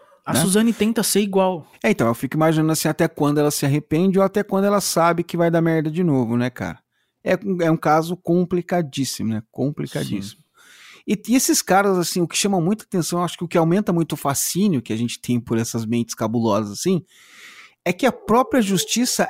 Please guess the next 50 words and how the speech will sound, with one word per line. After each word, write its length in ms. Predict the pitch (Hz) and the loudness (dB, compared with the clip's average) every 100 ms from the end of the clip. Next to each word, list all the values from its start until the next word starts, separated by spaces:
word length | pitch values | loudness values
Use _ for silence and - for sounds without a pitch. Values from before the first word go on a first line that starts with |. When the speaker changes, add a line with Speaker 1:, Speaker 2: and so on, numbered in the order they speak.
| - | 0
Speaker 2:
é 60 | 233 | 0
incapaz 680 | 247 208 165 - 202 196 | 2 0 -2 2 4 2
de 120 | 165 190 | 0 -2
lidar 340 | 202 170 185 | 0 2 0
com 100 | 185 | 0
os 120 | - | -6
caras. 540 | - 165 160 117 - - - - _ _ _ _ _ _ - | -2 0 0 -4 -12 -18 -20 -20 _ _ _ _ _ _ -4
A 80 | 139 | -2
justiça 380 | 147 - 165 190 | -2 -2 0 0
é 20 | |
incapaz 440 | 190 196 180 185 | 0 0 2 2
de 60 | 185 | 2
lidar 240 | 190 196 | 0 0
com 200 | 190 190 | 0 0
eles, 260 | 170 160 131 | 2 2 -2
porque 260 | - 190 233 | -4 -2 0
eles 100 | 214 | 0
estão 180 | 233 208 _ | 0 0 _
tão 180 | 254 302 | 2 4
fora 400 | - - 202 190 | 0 2 6 6
da 120 | 151 | 2
curva, 480 | - 190 277 170 113 _ - - _ _ _ | 2 6 6 4 -4 _ -20 -20 _ _ _
né, 220 | 123 165 190 _ _ - | -2 -2 -2 _ _ -2
que 100 | 220 | 4
não 120 | 247 | 4
se 160 | 247 294 | 4 2
enquadra 460 | 285 247 254 254 240 | 2 4 4 4 2
mais 180 | 240 | 2
as 100 | 240 | 0
paradas 460 | - 247 233 233 208 | 0 2 4 2 0
ali, 240 | 233 196 | 0 2
né? 160 | 196 202 _ _ - | 0 -2 _ _ -14
Speaker 1:
Sim. 160 | - | -2
Speaker 2:
Eu, 140 | 165 175 | 0 4
esse 200 | 196 320 | 4 4
caso 280 | 214 202 185 | 4 4 4
da 60 | |
saidinha 420 | - 175 165 147 151 | 2 4 4 4 2
do 60 | |
dia, 140 | 139 143 | 2 0
do 220 | 135 127 | 0 2
Dia 160 | 131 | 2
das 220 | 127 139 139 | 2 0 2
Mães 300 | 127 135 135 | 2 2 2
é 40 | |
uma 160 | 196 302 | 2 2
coisa 380 | - 277 254 240 | 2 2 2 0
que, 360 | 165 156 143 143 | -2 -4 -6 -6
que 100 | 156 | 0
dem-, 500 | 156 147 131 123 | 0 0 -2 -4